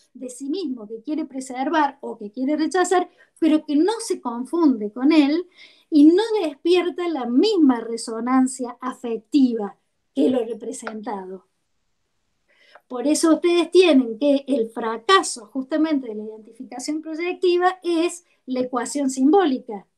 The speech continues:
Una ecuación simbólica que puede ser atenuada cuando el sujeto dice, qué sé yo,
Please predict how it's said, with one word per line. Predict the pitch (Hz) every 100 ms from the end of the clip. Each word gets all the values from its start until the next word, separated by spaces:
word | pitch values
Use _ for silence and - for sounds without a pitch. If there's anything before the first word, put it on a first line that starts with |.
| _ _
Una | 226 226
ecuación | 233 262 277 269
simbólica | 269 254 294 269
que | 226
puede | 208 254
ser | - 269
atenuada | 254 269 294 330 302 277 269
cuando | 254 214
el | 214
sujeto | 214 233 208 233
dice, | 240 247 262 240 _ _ _ -
qué |
sé | 240 254
yo, | 226 220